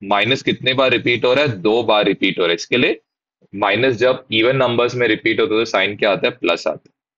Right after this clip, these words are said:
यहाँ पे एलएचएस is equal to क्या है, आरएचएस। Therefore क्या बोलेंगे, x equal to minus five upon three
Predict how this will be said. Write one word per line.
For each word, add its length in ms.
यहाँ 260
पे 140
एलएचएस 640
is 160
equal 440
to 160
क्या 160
है, 220
आरएचएस। 640
Therefore 440
क्या 120
बोलेंगे, 480
x 220
equal 540
to 80
minus 560
five 320
upon 480
three 260